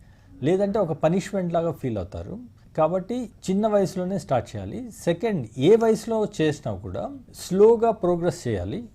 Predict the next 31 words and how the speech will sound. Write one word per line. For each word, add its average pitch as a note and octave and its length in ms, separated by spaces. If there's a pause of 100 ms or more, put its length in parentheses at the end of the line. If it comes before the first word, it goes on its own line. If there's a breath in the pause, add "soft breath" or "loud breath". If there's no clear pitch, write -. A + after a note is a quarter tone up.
(240)
అంటే D#3 200
ఇప్పుడు D3+ 200
సపోజ్ D#3+ 400 (380)
మీకు C3+ 500
ఒక B2+ 200
వయసులో D3+ 500
డాక్టర్లు C3+ 520
చెప్పారు, C3 340
లేకపోతే C3 300
ఇంకోటి B2 340
చెప్పారు A#2+ 280 (320)
వెయిట్ C3+ 260
లాస్ B2+ 220
అవ్వమని, A#2+ 400
లేదంటే B2 460
డయాబెటీస్ B2 540
మేనేజ్ A2+ 360
చేయమని, G#2 320 (640 loud breath)
అప్పుడు D#3 220
తప్పులేదు, F3+ 520
ఎనీ F3+ 340
టైంలో G3 300
మీరు E3 200
స్టార్ట్ C#3+ 400
చేయొచ్చు. G#3 540 (340 soft breath)
But E3+ 120 (160)
ఒకే F#3 260
రోజు G3 280
పోయి F#3+ 220
హెవీ E3 240
హెవీ F3 400